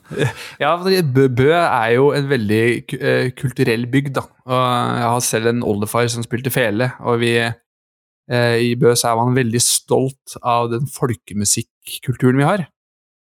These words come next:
Eh, så jeg visste jo med en gang at hvis vi skal lage noe som Bø-folk, både ung og gammel, vil se, så må vi jo ta tak i det, eh, som de kjenner seg mest igjen i.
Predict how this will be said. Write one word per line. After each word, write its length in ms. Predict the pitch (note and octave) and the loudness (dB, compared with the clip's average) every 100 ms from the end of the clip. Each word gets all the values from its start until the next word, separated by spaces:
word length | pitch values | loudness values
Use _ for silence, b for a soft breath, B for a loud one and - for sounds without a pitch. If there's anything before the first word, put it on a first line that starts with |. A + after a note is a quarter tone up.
| _ _ | _ _
Eh, 640 | B2+ B2 A#2+ A#2+ A#2 A#2+ A#2+ | 0 0 0 -2 -4 -4 -6
så 200 | - C#3+ | -2 0
jeg 120 | C#3+ | 0
visste 300 | C#3+ - - | 0 -2 -2
jo 40 | C3 | 0
med 160 | B2+ | 0
en 120 | B2 A#2+ | 0 0
gang 120 | A#2+ | -2
at 120 | B2 | -4
hvis 160 | C3 - | -6 -6
vi 80 | C3+ | -4
skal 220 | D3 C#3 | -2 0
lage 420 | C#3+ A2+ G#2+ A2 | 2 0 -2 -4
noe 300 | A#2 A#2+ A#2+ - _ _ _ _ _ _ _ | -2 0 0 -2 _ _ _ _ _ _ _
som 280 | - C3+ B2 - - | -4 0 0 -2 -6
Bø-folk, 640 | - A#2 A2+ C#3+ D3+ - - - - _ | 2 2 4 -2 -4 -8 -8 -8 -10 _
både 400 | C#3+ C3+ A#2+ A#2 | -8 0 2 2
ung 200 | B2 B2 B2 | 0 0 0
og 340 | B2+ A#2+ A#2+ | 2 2 0
gammel, 360 | B2 A#2 A#2+ C3 | -2 0 0 0
vil 120 | B2+ C3+ | 0 0
se, 120 | D3 - _ | -2 -4 _
så 200 | - - | -14 -4
må 180 | B2+ A#2+ | 0 2
vi 120 | A#2 | 2
jo 100 | B2+ | 0
ta 200 | B2+ - B2 | 0 -4 -2
tak 300 | G#2 G#2 B2+ | -2 -2 -4
i 60 | |
det, 140 | A2+ A2 A2 - _ _ _ _ _ _ _ _ _ | -2 -2 -4 -8 _ _ _ _ _ _ _ _ _
eh, 260 | C#3 B2 A#2 | -2 2 2
som 280 | - B2+ B2 | 2 0 0
de 100 | A#2+ | 0
kjenner 300 | C#3 A2 G#2 | 2 0 0
seg 160 | B2 | 0
mest 180 | B2 - | 0 0
igjen 220 | C#3 | -2
i. 40 | C3+ | 0